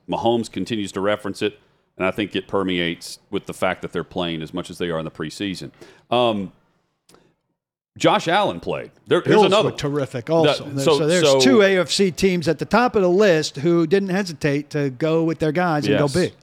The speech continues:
Speaker 1: But, man, what, I mean, I, that is such a risk. Even it, but Zach Wilson, keep in mind, Zach Wilson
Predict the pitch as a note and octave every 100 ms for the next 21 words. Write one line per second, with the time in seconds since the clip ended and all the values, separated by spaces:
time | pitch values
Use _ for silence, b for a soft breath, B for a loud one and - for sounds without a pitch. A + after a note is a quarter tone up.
0 | _ - G2+ - - - A2 C#3+ C#3+ G#2
1 | A2+ A2+ A2 A2 G2+ - _ - C#3 G#2
2 | - - - C#3 A#2+ A2 G2 F#2+ G2 G2+
3 | F2 - - C#3+ F3 E3 E4+ b b b
4 | - C#3 D3+ A#2 E3+ G3 C3+ F3+ E3 C3+
5 | G#2+ - F#3+ F#3+ C#3+ B2+ G#2 D3 D#3 B2+
6 | D3 C#3 A2+ F#2